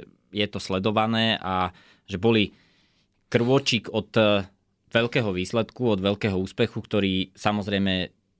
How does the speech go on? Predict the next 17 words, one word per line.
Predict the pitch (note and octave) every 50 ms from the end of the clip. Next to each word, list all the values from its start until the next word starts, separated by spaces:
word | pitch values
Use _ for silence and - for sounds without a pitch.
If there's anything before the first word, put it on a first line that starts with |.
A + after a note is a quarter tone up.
| _ _
by | - - - - G#2+ G2
bol | F2+ G#2 G2 G2+ -
aj | - F#2+ F#2
pre | - - G#2+ G2+
nich | G2 F#2+ E2+
obrovským | F#2 F2+ F#2+ F#2 F2+ - - - F2+
benefitom | D#2+ G2+ G#2+ A2+ G#2+ F#2+ - G2 - G2+ F#2
ako | F2+ F2 - F2
pre | - G2 G#2
ľudí, | G#2+ G#2+ G2+ F#2+ F#2 F2+ F2
pre, | F2 - F2+ F2 F2 F2 F2 F2
pre | E2 - - F2
hráčov, | F2 F#2+ G2 G2 G2 - - - -
pre | - -
futbalistov, | F2+ - - G2 F#2+ G2 F#2 F2 F2+ - - - F2 E2+
že | F2 F#2 F2+ F2+ F2+ E2 -
jednoducho, | E2+ F#2+ F#2 G2 F#2 F2 F#2 - - G#2+ G2 F2+